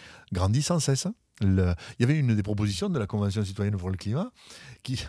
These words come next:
euh, qui a repris un truc que j'avais dit un jour dans une conférence où on me demandait mais quelle serait la première des mesures ou la mesure la plus efficace pour lutter contre la pauvreté.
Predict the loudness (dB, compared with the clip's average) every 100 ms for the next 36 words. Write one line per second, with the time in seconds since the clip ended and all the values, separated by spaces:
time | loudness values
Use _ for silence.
0 | -12 -16 -10 -8 -8 -6 -6 -2 0 0
1 | -2 -4 -4 -2 0 0 0 0 0 -2
2 | -6 -4 0 2 2 0 -2 -4 -2 -2
3 | -2 -2 -2 -2 0 -2 0 0 2 2
4 | 2 2 2 2 0 0 0 2 2 2
5 | 0 0 0 2 2 2 2 2 2 2
6 | 0 -2 -8 0 4 4 4 2 4 2
7 | 2 0 2 0 2 0 0 0 4 4
8 | 4 4 0